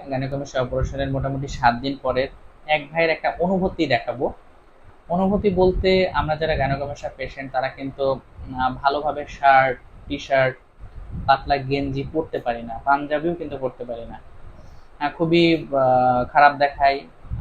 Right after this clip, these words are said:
বা নিজের কাছে কনফিডেন্স পায় না। তো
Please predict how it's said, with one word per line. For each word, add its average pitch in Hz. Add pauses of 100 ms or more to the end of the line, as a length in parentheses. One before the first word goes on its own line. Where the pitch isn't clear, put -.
বা 131
নিজের 135
কাছে 135
কনফিডেন্স 131
পায় 120
না। 117 (380)
তো 165